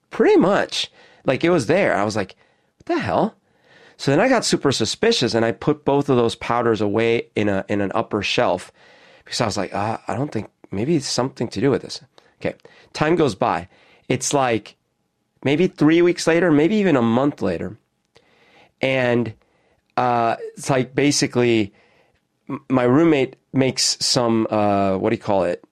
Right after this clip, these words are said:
Muffins or something. And, like, "Have, have a muffin." I'm like, "Sure." So I have, I have a couple of muffins. And that, like, an hour later, I start feeling symptoms again. I start feeling really weird. I'm like, "What is happening?"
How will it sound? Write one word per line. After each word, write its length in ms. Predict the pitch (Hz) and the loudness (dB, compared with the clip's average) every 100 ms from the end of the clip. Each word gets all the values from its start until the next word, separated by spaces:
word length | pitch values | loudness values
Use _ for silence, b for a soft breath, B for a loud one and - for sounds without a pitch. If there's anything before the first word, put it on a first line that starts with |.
| - | -4
Muffins 480 | 104 113 95 82 | -2 -2 -4 -6
or 80 | 85 | -8
something. 440 | - 87 - - 90 b b b | -6 -8 -8 -12 -12 b b b
And, 200 | - 101 | -6 -2
like, 240 | 92 90 82 | -2 -4 -6
"Have, 300 | 80 120 127 | -4 -4 -2
have 260 | 131 139 | -2 0
a 40 | 143 | 0
muffin." 280 | 175 123 98 | 0 -2 -2
I'm 100 | 95 | -2
like, 140 | 104 | -2
"Sure." 220 | - 147 - | -2 -4 -6
So 140 | - | -4
I 60 | 107 | 0
have, 240 | 107 107 - | 0 -2 -4
I 60 | 104 | -2
have 240 | 117 117 | -2 0
a 80 | 117 | -2
couple 280 | - 170 165 | -2 0 0
of 60 | |
muffins. 640 | 135 127 - - - - - _ _ b b b b b b b b b _ | 2 0 -6 -16 -18 -18 -20 _ _ b b b b b b b b b _
And 400 | 135 135 127 123 - | -2 0 0 -2 -4
that, 480 | 107 117 135 143 - _ _ _ _ | -4 -2 0 -2 -8 _ _ _ _
like, 220 | 120 113 | -2 0
an 120 | 113 | 0
hour 300 | 113 127 147 | 2 2 2
later, 460 | 117 135 190 107 104 | 4 4 4 2 0
I 120 | - 147 | -2 -2
start 320 | - 170 160 | 2 0 0
feeling 340 | - 185 196 | 2 4 4
symptoms 520 | 185 233 311 302 208 | 2 2 2 4 2
again. 200 | 107 101 | 0 -2
I 60 | 107 | -2
start 220 | 127 180 175 | -2 -2 0
feeling 300 | 202 202 175 | 0 2 2
really 240 | 185 185 | 2 0
weird. 360 | 156 240 226 131 | 0 2 2 2
I'm 120 | 120 | 0
like, 200 | 120 - B B B B B | 0 -4 B B B B B
"What 140 | - | 0
is 140 | 339 - | 0 2
happening?" 640 | 320 403 427 359 156 90 | 2 2 4 4 2 -2